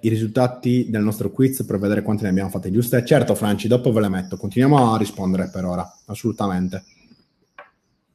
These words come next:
Allora, vediamo questa. Qui voglio spiegarvi una cosa. Allora, innanzitutto abbiamo trentadue operai, eh, svolgono un lavoro in dodici giorni.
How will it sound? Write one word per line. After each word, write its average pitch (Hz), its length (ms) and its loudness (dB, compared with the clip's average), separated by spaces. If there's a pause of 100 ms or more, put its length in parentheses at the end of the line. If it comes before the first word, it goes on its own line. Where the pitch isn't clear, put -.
(920)
Allora, 117 600 6 (600)
vediamo 202 400 6
questa. 104 520 -4 (1500)
Qui 233 140 8
voglio 151 400 8
spiegarvi 170 420 2
una 143 140 2
cosa. 98 340 -6
Allora, 110 320 -2 (300)
innanzitutto 160 440 0
abbiamo 95 480 -2 (260)
trentadue 165 420 8
operai, 175 680 4 (880)
eh, 113 440 -2
svolgono 117 420 4
un 120 160 6
lavoro 127 720 4 (220)
in 127 160 2
dodici 110 320 0
giorni. 95 440 -6